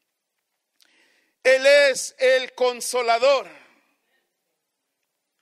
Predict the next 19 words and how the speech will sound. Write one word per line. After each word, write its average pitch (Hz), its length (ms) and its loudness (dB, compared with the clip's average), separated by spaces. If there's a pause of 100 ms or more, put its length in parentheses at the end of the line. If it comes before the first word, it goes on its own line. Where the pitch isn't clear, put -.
(800)
El 240 140 2
Espíritu 294 680 -4
Santo 285 640 -2
es 269 320 -2
el 269 180 -2
que 247 140 -2
nos 233 420 -8 (460)
ayuda. 233 760 -2 (1900)
Tú 262 100 -14
estás 294 300 -4
aquí 277 180 -2
en 285 80 -6
esta 277 240 -6
mañana, 269 480 -8
tú 269 100 -14
dices, 262 300 -8
"Yo 262 100 -8
necesito 269 840 -8 (340)
ayuda". 233 580 -4